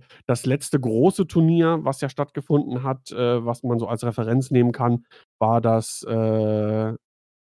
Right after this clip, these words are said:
polnische Art Nationals, äh, im T T S. Da haben wir ja schon mal drüber gesprochen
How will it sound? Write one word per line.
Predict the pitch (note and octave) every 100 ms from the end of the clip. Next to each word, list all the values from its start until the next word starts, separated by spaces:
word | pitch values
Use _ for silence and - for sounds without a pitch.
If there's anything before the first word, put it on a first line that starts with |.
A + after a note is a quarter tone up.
| -
polnische | C#3 D3+ E3+ - F3 E3+ E3+
Art | C#3+ D#3
Nationals, | C#3 C#3+ - F3+ E3+ F3+ - -
äh, | D#3+ D#3+ D#3
im | D#3+
T | E3
T | D#3+ D#3
S. | G3+ A3+ - _ _ _ -
Da | - G#2
haben | C#3
wir | D#3+
ja | D3+
schon | D3
mal | C#3+
drüber | C3+ C3 B2
gesprochen | E3 - - B2 C3+ A3 B3+